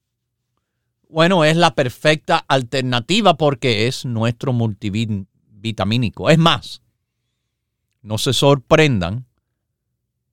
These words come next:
si en el futuro se va a cambiar el grupo básico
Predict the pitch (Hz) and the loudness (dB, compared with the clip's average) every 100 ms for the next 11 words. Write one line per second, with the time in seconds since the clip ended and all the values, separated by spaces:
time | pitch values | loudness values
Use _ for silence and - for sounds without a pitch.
0 | _ _ _ - - 180 175 - _ - | _ _ _ -6 2 4 2 -2 _ 2
1 | 202 208 170 208 190 311 302 127 160 _ | 4 4 2 -2 0 2 4 2 -2 _
2 | _ _ _ _ _ _ _ _ _ _ | _ _ _ _ _ _ _ _ _ _
3 | _ _ _ _ _ _ _ _ _ _ | _ _ _ _ _ _ _ _ _ _
4 | _ _ - 135 135 165 175 160 143 151 | _ _ -2 2 2 2 2 2 4 6
5 | 147 147 117 113 139 123 139 120 120 - | 6 4 0 0 -2 0 0 2 0 -2
6 | 104 - 80 | -10 -12 -14